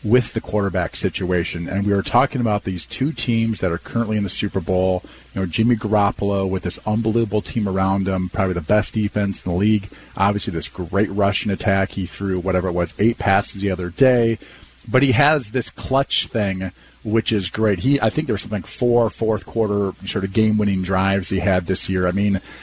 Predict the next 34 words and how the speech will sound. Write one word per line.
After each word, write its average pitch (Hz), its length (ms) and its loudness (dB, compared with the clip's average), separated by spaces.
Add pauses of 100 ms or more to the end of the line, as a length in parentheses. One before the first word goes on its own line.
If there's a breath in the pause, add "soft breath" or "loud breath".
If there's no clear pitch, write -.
(160 loud breath)
he's 147 220 4
not 135 160 4
asked 127 300 0
to 123 60 -2
do 113 240 -2
a 90 60 -2
ton 185 640 0
a 143 100 2
lot 160 160 4
of 175 60 -4
times, 175 360 -2
but 107 300 0 (300 loud breath)
when 110 120 0
he 113 80 4
needs 143 340 2
to, 113 180 2
he 113 160 4
has 104 120 4
stepped 113 320 -2
up 104 200 0
to - 80 -10
the 98 100 -4
plate. 101 300 0
Then 147 160 4
on 143 140 4
the 110 120 0
other 139 160 2
side, 104 260 -2
you 98 80 -2
have, 98 280 0 (100)
you 120 120 -4
know, 92 40 -4 (140)
what 101 100 0
I 104 140 2